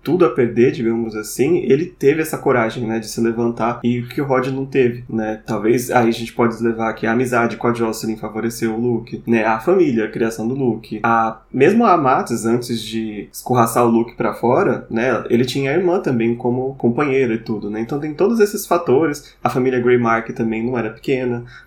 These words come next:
né, pra, pra Clave. Então tudo isso pode ter influenciado nessas, nessas escolhas, né, desses personagens. Mas a gente quer saber também de vocês. Se vocês têm mais alguma opinião sobre essa questão, pode ir lá no nosso Instagram, manda uma D M, ou vai no post deste episódio, do episódio anterior, a gente recebe lá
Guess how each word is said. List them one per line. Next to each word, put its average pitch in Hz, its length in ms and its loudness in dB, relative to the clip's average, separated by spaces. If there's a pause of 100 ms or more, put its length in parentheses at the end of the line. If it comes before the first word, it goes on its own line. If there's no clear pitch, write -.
né, 110 200 -2
pra, 107 240 -6
pra 117 160 -6
Clave. 113 400 0
Então 135 340 -6
tudo 160 180 0
isso 175 140 0
pode 160 200 -4
ter 156 140 -4
influenciado 147 640 -2
nessas, 127 460 -4
nessas 147 320 -2
escolhas, 107 480 -2
né, 107 120 -4
desses 107 280 -10
personagens. 113 800 -6
Mas 113 100 -2
a 117 40 -6
gente 135 180 -4
quer 165 80 0
saber 160 260 -2
também 160 420 2
de 175 120 -8
vocês. 170 560 2
Se - 100 -12
vocês 131 260 -4
têm 139 140 0
mais 127 280 2
alguma 123 180 0
opinião 117 600 -2 (180)
sobre 110 240 -2
essa 117 140 -6
questão, 117 460 -2
pode 120 200 0
ir - 20 -4
lá 123 140 2
no 120 80 0
nosso 110 240 -4
Instagram, 127 480 0
manda 120 240 2
uma 117 120 0
D 131 120 2
M, 117 360 0
ou 107 60 -6
vai 117 140 0
no 120 100 0
post 117 320 0
deste 113 240 -6
episódio, 113 500 -2
do - 100 -16
episódio 110 240 -6
anterior, 117 380 0
a 117 40 0
gente 117 200 -6
recebe 131 420 -2
lá 120 360 -2